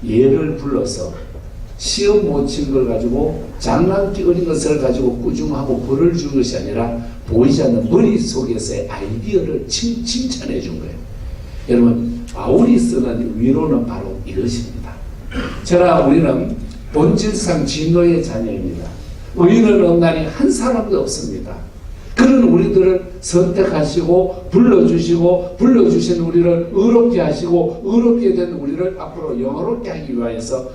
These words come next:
오늘 우리에게 이곳까지 인도해 주셨는데, 세계적으로 은혜 있는 영락교에서 오늘 사각 모자를 쓰신 여러분,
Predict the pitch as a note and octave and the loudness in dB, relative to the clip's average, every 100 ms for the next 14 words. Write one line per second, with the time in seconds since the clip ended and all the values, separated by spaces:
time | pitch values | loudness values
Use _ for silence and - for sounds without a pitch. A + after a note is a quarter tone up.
0 | - B2 B2 A#2+ A#2 C3+ B2 A#2 A2+ A#2 | -12 -8 -8 -6 -4 0 0 0 -2 -2
1 | D3 - - - C3+ C3 C3 A#2+ A#2 - | -2 -2 -4 -8 -8 -8 -6 -4 -4 -6
2 | - - - E2 F2+ E2 - - - - | -8 -8 -10 -10 -10 -10 -12 -16 -16 -16
3 | - - C3+ C#3 C#3+ - B2+ - F3 D3 | -14 -6 0 2 2 2 0 2 0 0
4 | A#2 A#2 A#2 C3+ D3+ D3+ - C#3 C3+ B2 | 0 -2 -2 -2 -4 -6 -4 -2 -2 -2
5 | A2+ - - C#3+ C#3 E3+ D3+ C#3+ D3 D#3 | -6 -6 -6 -6 -4 -2 -2 -4 -6 -6
6 | D3+ C3 C3 A#2+ G#2+ - - | -6 -4 -4 -4 -4 -4 -6